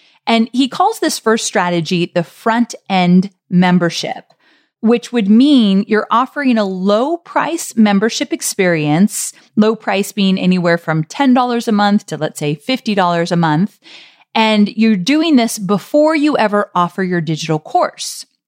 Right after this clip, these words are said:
So the membership would act as a way to attract your audience. So it's at the very front of your funnel. That's why it's called front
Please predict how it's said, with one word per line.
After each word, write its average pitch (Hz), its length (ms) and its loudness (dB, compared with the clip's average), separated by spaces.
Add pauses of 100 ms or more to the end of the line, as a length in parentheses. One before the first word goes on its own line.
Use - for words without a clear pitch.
(200)
So - 200 -2
the 202 100 2
membership 247 720 0
would 202 160 -2
act 196 260 -4
as 220 100 -4
a 208 60 -2
way 180 300 0 (300)
to 190 400 0 (160)
attract 180 720 -2
your 311 220 0
audience. 175 580 -2
So 180 160 -4
it's 165 160 -6
at 156 120 -6
the 180 80 0
very 185 340 0
front 196 400 -4 (140)
of 185 160 -2
your 214 100 0
funnel. 175 540 -2 (100)
That's 160 220 -6
why 175 80 -2
it's 165 100 -6
called 165 240 -2
front - 420 -4